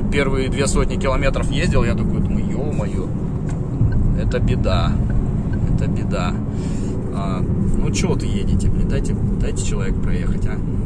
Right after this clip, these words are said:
Ну, в общем, а, машина радует, реально, пока радует. Я говорю, пока радует, все, конечно, не очень одобряют мой выбор. А, говорят,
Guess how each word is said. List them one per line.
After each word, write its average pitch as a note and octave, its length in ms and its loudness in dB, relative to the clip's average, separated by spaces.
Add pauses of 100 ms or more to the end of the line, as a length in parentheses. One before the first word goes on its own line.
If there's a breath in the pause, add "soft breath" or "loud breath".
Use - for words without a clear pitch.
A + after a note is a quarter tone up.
(1040 loud breath)
Ну, F#3 80 2
в A3+ 40 4
общем, G#3 360 0 (560)
а, B2 480 0 (1400)
машина C#4+ 380 2
радует, C#3 340 0
реально, C3 400 2
пока A#3 240 2
радует. D3 320 0 (440)
Я B2 60 -2
говорю, A2+ 260 -2 (600)
пока G3 220 4
радует, D#3 320 2
все, C3+ 480 0
конечно, D3+ 380 2
не C#3+ 180 0
очень D3+ 260 2
одобряют B2+ 480 0
мой D#3+ 140 2
выбор. - 340 2 (1000)
А, A#2 120 0
говорят, - 260 -2